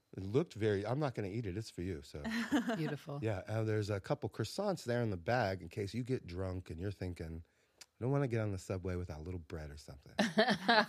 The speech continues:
Speaker 1: Okay, I have that there for you.
Speaker 2: So thanks for having us today, Nathan. Uh, we,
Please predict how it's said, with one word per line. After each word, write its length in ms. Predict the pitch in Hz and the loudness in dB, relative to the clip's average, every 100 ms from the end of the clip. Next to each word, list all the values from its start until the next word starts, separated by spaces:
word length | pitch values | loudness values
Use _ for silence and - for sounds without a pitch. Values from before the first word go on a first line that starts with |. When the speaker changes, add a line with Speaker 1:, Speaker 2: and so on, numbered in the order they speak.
| - 254 | 4 0
Speaker 1:
Okay, 200 | - 139 | 2 0
I 140 | 170 | 2
have 220 | 90 101 | 2 0
that 200 | 90 90 | 0 -4
there 120 | 82 85 | -6 -8
for 160 | 78 | -8
you. 100 | 76 - - - | -10 -12 -20 -14
Speaker 2:
So 320 | - 196 175 156 180 | 0 2 2 -2 -2
thanks 220 | 226 254 | -2 0
for 100 | 208 | 0
having 320 | 151 170 196 | 2 2 2
us 140 | 143 - | 0 -2
today, 240 | 156 151 | -4 -2
Nathan. 460 | 151 151 160 156 156 | -2 -2 -2 0 -2
Uh, 500 | 156 160 147 139 139 - _ - - _ 156 | 0 2 2 0 -6 -12 _ -20 -20 _ -2
we, 460 | 160 165 165 165 | 2 2 0 -2